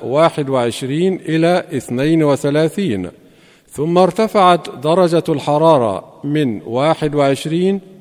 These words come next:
إلى خمسين. أعطي بعض الأمثلة.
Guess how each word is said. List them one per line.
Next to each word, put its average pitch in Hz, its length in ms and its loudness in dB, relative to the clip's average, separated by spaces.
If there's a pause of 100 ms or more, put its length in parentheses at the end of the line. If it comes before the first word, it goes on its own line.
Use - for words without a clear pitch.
(220)
إلى 156 300 2
خمسين. 110 680 -6 (1800)
أعطي 160 640 0
بعض 151 380 4
الأمثلة. 151 720 0